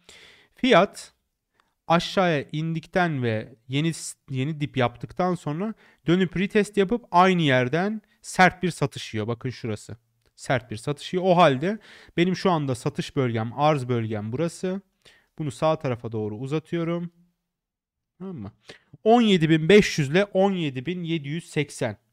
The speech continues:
Yaklaşık iki yüz elli dolarlık bir alandan bahsediyoruz. Mevcut grafiğin, dört saatlik grafiğin, dört saatlik grafikte alabiliriz burayı. Mevcut dört saatlik grafiğin direnç alanı. Saatlikten dört saatliğe kadar olan arayı da alabilirsiniz. Yani,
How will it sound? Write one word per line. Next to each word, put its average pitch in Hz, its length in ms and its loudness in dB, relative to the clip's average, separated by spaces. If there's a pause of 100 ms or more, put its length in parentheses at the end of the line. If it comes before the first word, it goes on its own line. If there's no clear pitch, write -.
(160)
Yaklaşık - 460 -10
iki - 220 -8
yüz 143 100 -2
elli 151 240 0
dolarlık 131 540 0
bir 165 60 -2 (100)
alandan 135 460 -2
bahsediyoruz. 107 720 -10 (520)
Mevcut 196 500 0
grafiğin, 185 580 0 (480)
dört 180 240 0
saatlik 127 480 -2
grafiğin, 113 560 -6 (1080)
dört 120 160 -10
saatlik 113 320 -10
grafikte 113 360 -10
alabiliriz 110 520 -10
burayı. 143 260 -10 (380)
Mevcut 202 380 -2
dört 202 200 0
saatlik - 420 -4
grafiğin 156 460 -4
direnç 151 320 -2
alanı. 104 300 -8 (220)
Saatlikten 190 760 0
dört 202 200 4
saatliğe 151 420 0
kadar 160 180 -4
olan 190 280 -2
arayı 156 340 4
da 131 80 2
alabilirsiniz. 107 680 -4
Yani, 135 280 -4